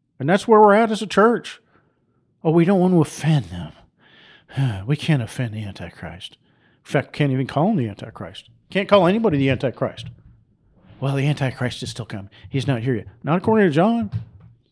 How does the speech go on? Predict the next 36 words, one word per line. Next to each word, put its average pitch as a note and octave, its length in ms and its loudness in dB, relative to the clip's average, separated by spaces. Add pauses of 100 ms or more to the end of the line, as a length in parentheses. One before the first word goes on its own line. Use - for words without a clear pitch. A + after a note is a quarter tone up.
(1160)
And C#3 80 -4
you C#3+ 40 -4
go F3 120 4
read G3 200 2
John, F3+ 400 4
uh, E3+ 520 -2
First - 240 -4
John F3+ 160 4
two F#3 140 -2
twenty-two. F#3+ 640 0 (2000)
Figure D#3+ 240 2
out E3+ 80 8
what E3 100 2
the C3+ 60 -2
definition E3 460 2
of - 20 4
the F3 60 4
Antichrist D#3 480 2
is D3 100 0
and C#3 160 -2
match D#3 260 2
it D#3 60 -4
up F3 140 4
to - 160 -2
different D#3 360 0
peoples E3 440 0
and C#3+ 120 -2
different C#3+ 280 -2
groups E3+ 260 0
out C3 180 2
there. C3+ 180 0
And D3+ 220 -10
you B2+ 60 -2
go, C3 120 2
"Wow, C3+ 460 -2
wow, A2+ 680 -2